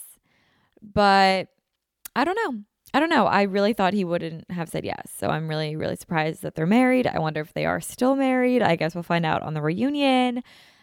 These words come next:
but I really wonder how that's going for them. Um, Ayanna and Jared, I, I love. I just, I love them. Um, I thought their wedding was so adorable. I thought it was so cute that Jared's dad was officiating it.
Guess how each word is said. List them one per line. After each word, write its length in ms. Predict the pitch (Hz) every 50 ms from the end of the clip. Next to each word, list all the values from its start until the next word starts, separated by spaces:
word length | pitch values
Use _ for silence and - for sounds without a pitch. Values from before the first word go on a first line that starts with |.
| _ _ -
but 100 | - 185
I 80 | 180
really 240 | 175 170 175 165 165
wonder 260 | 160 165 151 156 160
how 120 | 160 156 160
that's 220 | - - - -
going 400 | - - 55 50 50 52 64 -
for 120 | - - -
them. 360 | - 50 50 50 71 - - - _ _ _ _ _ _ _
Um, 360 | - 202 196 190 190 185 165
Ayanna 400 | - - 180 185 196 214 226 254
and 100 | 285 277
Jared, 440 | 233 190 185 180 185 190 185 190 196
I, 840 | 190 - - 170 165 165 165 165 165 165 160 165 165 160 - 110 - - -
I 100 | 175 175
love. 340 | 165 147 131 139 143 147
I 160 | - - - 185
just, 220 | 175 196 180 - -
I 100 | - 170
love 240 | 165 156 147 143 -
them. 360 | - 143 143 143 143 147 143 - _ -
Um, 520 | - 156 160 151 143 139 147 156 165 170 _ _ _ _ _ _ _ _ _ _ _ _ _ - - _
I 100 | - 190
thought 220 | 190 - 185 185 190
their 120 | 185 180
wedding 220 | 180 170 165 175 175
was 220 | 175 175 175 -
so 420 | _ - - - - - 170 165 185
adorable. 520 | 190 180 170 160 160 165 170 180 185 180
I 120 | 156 147 175
thought 140 | - 175
it 60 | 175 175
was 100 | 175 -
so 180 | - 175 165
cute 360 | 170 - - 175 170 165 -
that 260 | - 160 151 151 147 -
Jared's 320 | - 156 151 156 156 -
dad 300 | - 160 156 151 156 156
was 260 | 160 156 151 151 - -
officiating 580 | - - 226 247 - 247 233 226 214 214 208 202
it. 260 | 202 202 202 190